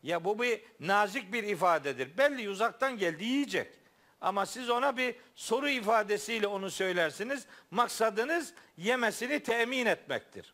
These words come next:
Duha suresinde var mesela. "Elem yecidike yetimen feava." Rabbin seni yetim bulmamış mıydı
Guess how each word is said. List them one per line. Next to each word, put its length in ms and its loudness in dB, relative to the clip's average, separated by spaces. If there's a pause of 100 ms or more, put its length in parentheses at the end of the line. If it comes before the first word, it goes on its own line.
(720)
Duha 300 6
suresinde 600 2
var 140 6
mesela. 420 -2 (220)
"Elem 380 4
yecidike 640 0
yetimen 800 0 (220)
feava." 760 4 (560)
Rabbin 460 0
seni 280 -2
yetim 640 -2
bulmamış 640 0
mıydı 520 0